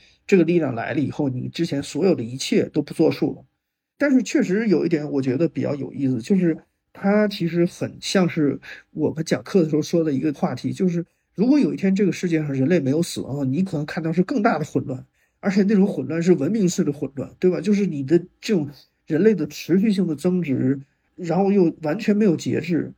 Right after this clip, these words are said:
呃，又互相之间没有制衡，然后那就会把各种各样的这种虚伪和这种人类文明的那种劣根性无限的扩大，那是一个更加让人绝望的局面，然后更加无解的局面。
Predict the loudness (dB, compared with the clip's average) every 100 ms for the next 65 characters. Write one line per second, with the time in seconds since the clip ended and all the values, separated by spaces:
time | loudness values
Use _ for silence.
0 | _ _ _ _ -8 -6 0 2 2 2
1 | 0 2 2 2 2 2 2 0 0 -4
2 | -12 -20 _ 0 4 4 4 2 2 0
3 | -4 -4 0 2 2 0 0 -4 -4 -6
4 | -4 0 2 2 -2 -4 0 0 0 -8
5 | _ _ _ -6 -2 -2 -2 0 2 2
6 | 0 -2 -2 -2 -4 -6 -4 2 2 4
7 | 0 -2 -8 -10 -4 0 2 2 0 -2
8 | -2 -2 -8 _ _ _ _ 0 2 2
9 | 0 -2 0 2 2 2 0 -2 0 0
10 | 0 -2 -4 -4 -6 -8 -10 -20 _ -8
11 | -2 2 2 2 0 0 0 -2 -2 -4
12 | -6 -10 -14 -16